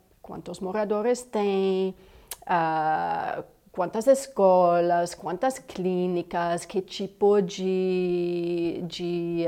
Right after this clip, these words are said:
eh, problemas de, de saú-, saúde, et cetera, não?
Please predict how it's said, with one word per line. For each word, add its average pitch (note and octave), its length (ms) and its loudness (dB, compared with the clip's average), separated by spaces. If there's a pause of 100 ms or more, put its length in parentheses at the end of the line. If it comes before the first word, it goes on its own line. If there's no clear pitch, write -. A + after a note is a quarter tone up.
eh, D#3 760 -4
problemas F3 500 -2
de, G3 400 2
de G3 220 -4
saú-, F#3+ 500 0
saúde, F#3 640 -2
et B3+ 260 -4
cetera, - 540 -10
não? F4 180 -4